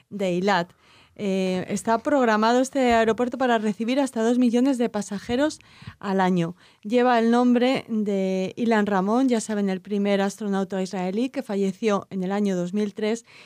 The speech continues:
y de su hijo Asaf Ramon, quien muriera seis años después cuando su avión de combate F dieciséis se estrelló en un accidente de entrenamiento.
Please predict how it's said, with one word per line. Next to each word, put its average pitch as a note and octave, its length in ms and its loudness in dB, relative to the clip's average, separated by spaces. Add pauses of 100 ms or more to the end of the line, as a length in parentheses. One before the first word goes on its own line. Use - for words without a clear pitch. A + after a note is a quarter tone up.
(120)
y B3+ 60 -6
de C4 120 4
su B3 140 -2
hijo A#3 420 0
Asaf G3+ 360 -4
Ramon, A#3+ 480 2
quien A#3+ 180 -2
muriera G#3 420 2
seis G#3+ 300 -2
años A3 260 0
después A3 520 -2 (340)
cuando A3+ 340 2
su G#3+ 160 -2
avión G#3+ 400 2
de G3+ 140 -2
combate G3+ 480 -2
F G3 180 -6
dieciséis G3 580 -4 (300)
se G#3+ 220 -2
estrelló G3+ 600 -2
en G3+ 200 -6
un G3 160 -2
accidente F#3 580 -4
de F3 160 -4
entrenamiento. D#3+ 800 -4